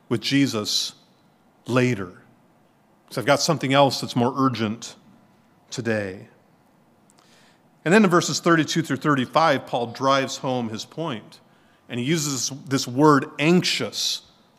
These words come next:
over and over again, or concerned in some translations.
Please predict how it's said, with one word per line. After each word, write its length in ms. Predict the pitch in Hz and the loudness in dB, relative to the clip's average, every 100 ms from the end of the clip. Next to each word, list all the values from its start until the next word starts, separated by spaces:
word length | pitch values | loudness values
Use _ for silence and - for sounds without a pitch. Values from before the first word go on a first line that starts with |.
| - | -2
over 380 | 139 139 131 | 0 2 0
and 100 | 120 | 0
over 580 | 123 123 120 110 104 101 - _ - | 0 0 0 -2 -6 -8 -14 _ -12
again, 440 | 120 113 110 98 | -6 -2 -2 -4
or 140 | 95 98 - _ | -8 -12 -18 _
concerned 840 | 156 120 - 180 180 156 123 113 - | -2 0 0 2 4 6 4 0 -4
in 100 | 123 | -6
some 280 | 113 131 117 | -4 -4 -4
translations. 800 | - 120 110 127 113 - 104 | -4 -4 -4 -6 -6 -6 -8